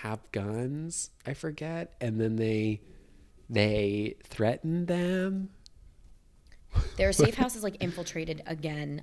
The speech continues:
Speaker 2: I feel
Speaker 1: <laughs>
Speaker 2: so sorry for them and so sad because at this point I'm, I'm trying to rest. I'm trying to rest as they're trying to rest.
Speaker 1: As they're trying to
Speaker 2: But
Speaker 1: rest.
Speaker 2: we know that, so, uh, crosscuts or one before the other, who knows, scrambled eggs in the brain.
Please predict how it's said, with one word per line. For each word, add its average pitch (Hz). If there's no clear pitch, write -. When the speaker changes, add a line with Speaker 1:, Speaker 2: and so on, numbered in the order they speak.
Speaker 2:
I -
feel -
Speaker 1:
<laughs> -
Speaker 2:
so -
sorry 156
for -
them 160
and 151
so 151
sad 147
because 175
at 170
this 202
point 240
I'm, 190
I'm 190
trying 240
to 160
rest. -
I'm 214
trying 311
to 269
rest 190
as 170
they're 156
trying 147
to -
rest. -
Speaker 1:
As 107
they're 110
trying 120
to 104
Speaker 2:
But 101
Speaker 1:
rest. 101
Speaker 2:
we 233
know 208
that, 160
so, 180
uh, 160
crosscuts 220
or 175
one 165
before 165
the 156
other, 147
who 156
knows, 143
scrambled 151
eggs 151
in 160
the 156
brain. 151